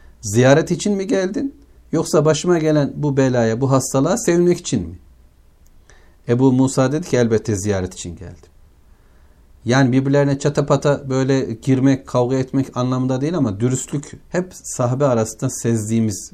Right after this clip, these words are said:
gördüğümüz bir konu. "Elbette ziyaret için geldim." dedi. Bakın Hazreti Ali biraz önceki o sert üslubundan nasıl da vazgeçiyor.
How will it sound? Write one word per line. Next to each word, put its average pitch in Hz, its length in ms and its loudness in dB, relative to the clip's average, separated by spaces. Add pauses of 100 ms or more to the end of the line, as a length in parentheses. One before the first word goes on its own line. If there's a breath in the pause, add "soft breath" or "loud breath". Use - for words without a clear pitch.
(100)
gördüğümüz 120 640 2
bir 92 80 -10
konu. 123 320 -10 (800 soft breath)
"Elbette 143 420 4
ziyaret 127 360 2
için 104 180 -4
geldim." 87 340 -6
dedi. 82 200 -16 (1000)
Bakın 135 200 2
Hazreti 143 380 2
Ali 135 200 2
biraz 143 260 2
önceki 135 420 -2
o 135 120 2
sert 151 360 -2
üslubundan 123 640 -2
nasıl 139 280 -2
da 101 120 -2
vazgeçiyor. 92 680 -8